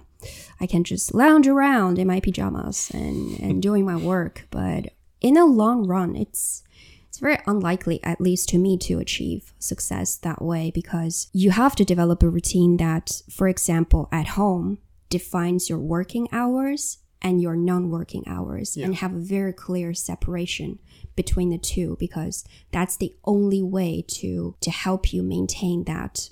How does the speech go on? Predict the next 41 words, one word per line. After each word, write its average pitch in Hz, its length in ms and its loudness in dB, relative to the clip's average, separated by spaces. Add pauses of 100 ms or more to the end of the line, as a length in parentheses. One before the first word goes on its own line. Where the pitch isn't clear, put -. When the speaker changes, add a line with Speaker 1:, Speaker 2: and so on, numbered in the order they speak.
(120)
Speaker 1:
productivity. 165 960 -2
Um, 180 560 -2
on 190 120 2
the 196 80 4
other 214 140 2
hand, 190 220 0
like 165 220 -6
you 170 40 -2
said, 190 460 -4 (140)
you 175 100 -2
can 175 220 -6
choose. - 760 -2 (340)
So 170 540 0
you 190 60 -2
can 190 140 4
choose 311 320 4
your 190 80 2
working 156 340 -4
hours. - 540 -8
If - 180 -2
you're 185 320 0 (140)
mostly 190 420 2
productive 175 600 -4
during 180 540 0
the - 80 -6
evening, 285 520 0 (460)
then 170 160 -4
work 151 240 -4
then. 214 320 0 (280)
Or 349 200 6
at 370 180 6
a 370 60 8
time 339 380 6
to, 269 320 2
to 262 140 -2
work 262 280 0
around 262 360 0
other 254 360 0
commitments 202 720 -2
or, 185 680 -4
um, 190 400 -2